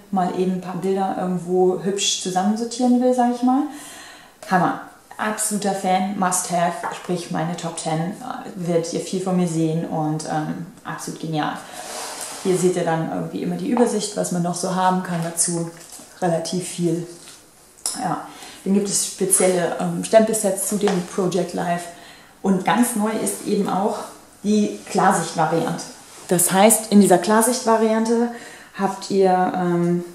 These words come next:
die sehen dann so aus, habt ihr bestimmt schon irgendwo, so sehen die aus, bestimmt schon irgendwo gesehen. Ähm, ja,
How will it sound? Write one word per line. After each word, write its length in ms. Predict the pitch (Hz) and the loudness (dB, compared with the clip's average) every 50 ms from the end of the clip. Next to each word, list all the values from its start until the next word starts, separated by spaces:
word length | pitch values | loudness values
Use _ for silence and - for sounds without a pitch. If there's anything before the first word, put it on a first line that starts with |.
| - - - - - - - - - - - - - - - - - | -18 -20 -20 -20 -20 -20 -20 -20 -20 -20 -20 -20 -18 -16 -16 -12 -8
die 80 | - 180 | -8 -4
sehen 260 | 165 175 180 180 175 | 0 2 4 4 4
dann 240 | 170 160 160 165 175 - - - | 2 2 0 -2 -4 -8 -12 -14
so 320 | - - 180 208 220 - | -6 2 6 6 6 6
aus, 460 | - 226 233 247 247 247 - - - | 6 4 4 4 2 2 -2 -4 -6
habt 120 | 175 175 - 196 | -8 -4 -2 -2
ihr 40 | |
bestimmt 360 | 180 180 - - 196 190 185 - | -2 -2 -2 -2 -2 -2 -2 -2
schon 140 | 190 190 | -4 -2
irgendwo, 420 | - 196 180 180 170 175 180 185 190 - - - - - - - - - - - - - - - | -2 0 -2 -2 0 0 0 0 0 -2 -8 -14 -16 -16 -18 -18 -18 -12 -10 -10 -10 -10 -10 -12
so 240 | - - 202 202 202 | -2 2 4 4 6
sehen 200 | 196 202 208 202 | 6 4 2 2
die 100 | 202 - | 0 0
aus, 360 | - 208 208 208 - - - - - - - | 0 0 0 -2 -4 -8 -12 -18 -20 -16 -6
bestimmt 300 | - - 190 - 190 185 | -4 -2 0 0 0 0
schon 140 | - - 208 | 0 0 0
irgendwo 300 | - - 185 180 170 180 | 0 0 0 2 0 2
gesehen. 520 | 165 175 175 175 180 190 202 233 247 247 - - - - - - - - - - - | 2 2 2 4 4 4 4 4 2 0 -4 -10 -14 -14 -16 -16 -18 -20 -20 -8 -2
Ähm, 600 | - 180 185 185 185 180 185 180 180 185 185 180 180 - | 0 2 4 6 6 6 6 6 4 2 0 -2 -4 -4
ja, 280 | 151 147 - - - | -4 -2 -2 -4 -6